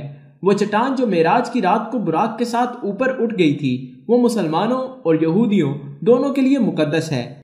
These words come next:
यहूदी इसे माउंट मारिहा कहते हैं। यहूदियों का ख्याल है कि ये चट्टान दुनिया का मकाम आगाज था। यहूदी अगले तीस बरसों में बैतुल मकदस, अक्सा, जदीद और सुनहरी इमारत तीनों ही को गिरा देंगे।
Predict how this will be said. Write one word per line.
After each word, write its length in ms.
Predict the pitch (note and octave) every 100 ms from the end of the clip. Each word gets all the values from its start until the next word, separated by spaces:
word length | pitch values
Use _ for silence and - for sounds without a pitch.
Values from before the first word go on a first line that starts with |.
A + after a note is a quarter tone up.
| _
यहूदी 360 | E3+ F#3 B3 D4+ C4+
इसे 220 | B3+ C4+ A3
माउंट 320 | F3+ C4 A#3+
मारिहा 400 | F3+ F#3+ A#3+ C4
कहते 320 | A#3+ E3+ D#3
हैं। 460 | D#3+ C#3+ A#2+ - -
यहूदियों 440 | D3 D#3+ F#3+ G#3 B3
का 140 | A#3
ख्याल 320 | G3+ E3 F3+ A3
है 180 | C#3 B2+ - - -
कि 60 |
ये 180 | E3+ B3
चट्टान 400 | B3+ B3 A#3+ B3+ E3+
दुनिया 280 | F3+ B3
का 160 | C4 C4+
मकाम 440 | G3 E3 F3 A#3+ C4+ E3+
आगाज 420 | D#3 D3+ E3 -
था। 460 | D3 A#2+ - - - -
यहूदी 440 | F#3 A3+ C4+ D4 -
अगले 240 | G3+ B3+ C4
तीस 280 | - C4+ -
बरसों 300 | F#3 F#3+ A#3+
में 460 | F#3 C#3 B2+ - D3
बैतुल 280 | C3 - G3
मकदस, 500 | E3 F3+ - B3 A#3+ - - -
अक्सा, 540 | G3 - A#3+ G#3+ G#3+ -
जदीद 420 | E3+ F3 C4 C#4
और 200 | - A3+
सुनहरी 420 | G#3+ F#3 G#3 C4+
इमारत 500 | C4 D#3+ D3+ D3 D3 - -
तीनों 300 | A3+ C4+ D4+ A#3+
ही 120 | D4
को 160 | D#4
गिरा 300 | C#4 F3 D3 C#3+
देंगे। 400 | C#3+ B2+ A#2+